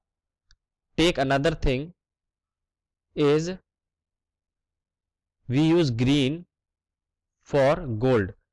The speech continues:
So gold is on the body center, at body center. So at body center only one molecule is here. So this is the condition, only A U.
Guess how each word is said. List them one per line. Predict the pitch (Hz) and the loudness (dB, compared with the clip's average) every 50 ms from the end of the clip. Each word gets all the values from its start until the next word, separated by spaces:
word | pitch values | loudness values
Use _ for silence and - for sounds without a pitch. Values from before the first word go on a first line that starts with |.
| _ _ _ | _ _ _
So | - - 147 | -6 -4 -2
gold | 123 113 117 139 151 170 170 | -2 0 0 2 2 2 2
is | 165 156 160 | 2 0 0
on | 156 156 156 | 0 0 0
the | 185 175 | 0 0
body | 139 113 113 120 120 123 135 156 160 | 0 0 0 2 2 2 2 2 0
center, | 156 - 139 120 107 95 - 98 90 - _ _ _ _ _ _ _ _ _ _ _ _ - | 0 0 -2 -2 -2 -4 -6 -6 -8 -8 _ _ _ _ _ _ _ _ _ _ _ _ -4
at | 131 139 156 170 160 139 117 | 0 0 0 0 0 -4 -2
body | 110 120 120 123 143 160 156 | 0 0 2 2 2 0 -2
center. | - - 123 110 101 - 101 92 | 0 -2 -2 -2 -2 -6 -8 -8
So | - - - - 151 135 151 170 180 _ _ _ _ _ _ _ _ - | -10 -10 -4 -2 0 0 0 -2 -4 _ _ _ _ _ _ _ _ -4
at | 131 147 151 151 127 | -2 0 0 0 0
body | 127 127 131 151 165 | 2 2 2 2 2
center | 156 - 160 151 151 180 170 - - | 0 0 -2 -2 0 -2 -2 -2 -2
only | 143 143 147 160 165 151 | -2 0 2 2 2 2
one | 120 117 143 156 156 | 2 2 0 0 2
molecule | 156 156 151 151 151 - 165 160 | 0 0 0 0 0 0 0 0
is | 165 156 143 | 0 0 0
here. | 147 147 160 165 175 175 - _ _ _ _ _ _ _ _ _ _ | 0 0 0 0 -2 -6 -14 _ _ _ _ _ _ _ _ _ _
So | - - - - 147 143 131 147 165 170 _ _ - | -20 -14 -6 -2 0 2 2 2 -2 -4 _ _ -8
this | 117 117 147 143 160 | -4 -2 -2 0 0
is | 156 143 139 131 - - - _ _ | 0 -2 -2 -4 -8 -14 -20 _ _
the | - 131 127 139 131 | -10 -6 -4 -4 -2
condition, | - 143 131 127 135 156 156 - 139 127 139 165 170 _ _ _ _ _ _ _ _ _ _ _ - | -2 -2 -2 0 0 0 0 0 -2 -2 -4 -4 -10 _ _ _ _ _ _ _ _ _ _ _ -6
only | 127 123 123 131 160 196 196 - _ _ - - | -2 0 0 2 2 0 -2 -4 _ _ -4 0
A | 139 127 | 2 2
U. | 120 113 101 98 92 90 | 2 2 0 -4 -6 -8